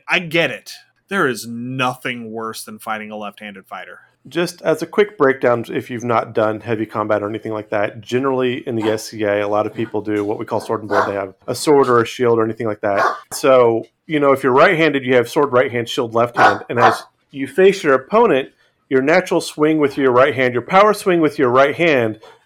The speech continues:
Speaker 2: is going to connect with your opponent's shield. But if you're left-handed, your power swing with your left hand is gonna go into the largely unprotected side of your opponent's sword hand. That said, your opponent does have the same advantage,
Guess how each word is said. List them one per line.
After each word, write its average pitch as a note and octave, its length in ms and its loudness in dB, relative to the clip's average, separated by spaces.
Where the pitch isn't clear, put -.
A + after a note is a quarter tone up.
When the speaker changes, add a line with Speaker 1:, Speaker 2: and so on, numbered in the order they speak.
Speaker 2:
is D3 160 -4
going E3 280 2
to D#3 80 0
connect C#3 320 0
with C3 160 -4
your B2 80 0
opponent's A#2 340 -2
shield. G2 380 -4
But C3+ 120 0
if C3 140 -4
you're C3 100 0
left-handed, C3+ 840 2
your C#3 160 2
power F#3+ 240 6
swing G3+ 180 0
with F#3+ 140 0
your D3+ 100 4
left E3+ 240 4
hand C#3 300 0
is B2 200 -2
gonna C3 280 0
go B2+ 320 4
into B2 560 -2
the A#2+ 100 -2
largely C3 460 2
unprotected C3 520 -4
side A2+ 400 0
of C3 200 2
your B2 100 4
opponent's A2+ 400 -2
sword A2+ 280 0
hand. F2+ 280 -10
That D3+ 360 2
said, D3+ 420 2
your C3+ 100 4
opponent C#3 480 -2
does C3 260 4
have B2+ 180 2
the A2+ 80 -2
same B2+ 280 -2
advantage, C3+ 800 -4